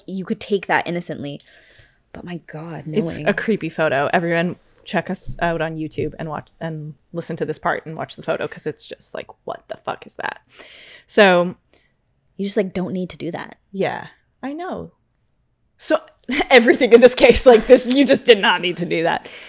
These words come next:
Speaker 2: So, uh, not laughing 'cause it's funny, laughing 'cause it's insane. So over the next few weeks, the family was grieving and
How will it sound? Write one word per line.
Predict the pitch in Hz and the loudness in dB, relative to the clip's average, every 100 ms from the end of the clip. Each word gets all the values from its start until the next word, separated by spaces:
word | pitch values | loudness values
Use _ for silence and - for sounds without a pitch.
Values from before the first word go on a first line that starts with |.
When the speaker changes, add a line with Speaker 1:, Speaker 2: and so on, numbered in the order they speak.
| - - | -20 0
Speaker 2:
So, | - 175 143 175 - - | 6 6 6 -2 -14 4
uh, | - - | 6 8
not | 214 190 | 6 4
laughing | 78 - 160 | 0 -6 -10
'cause | - | -14
it's | - | -16
funny, | - - - | -14 -12 -12
laughing | - - | -12 -14
'cause | - - | -14 -14
it's | - - - | -16 -20 -16
insane. | - - - - - - - - - | -16 -14 -18 -18 -20 -20 -20 -20 0
So | 214 180 180 - | 4 4 4 2
over | 214 214 | 4 6
the | 208 | 4
next | 190 - | 0 -2
few | 294 | -2
weeks, | 220 165 - - - _ _ _ _ _ _ _ _ - | -2 -4 -8 -16 -18 _ _ _ _ _ _ _ _ -14
the | |
family | 185 170 170 185 | -6 -4 -2 0
was | 233 | 0
grieving | 214 170 160 170 196 - | -2 -6 -4 -6 -6 -6
and | 170 165 | -6 -8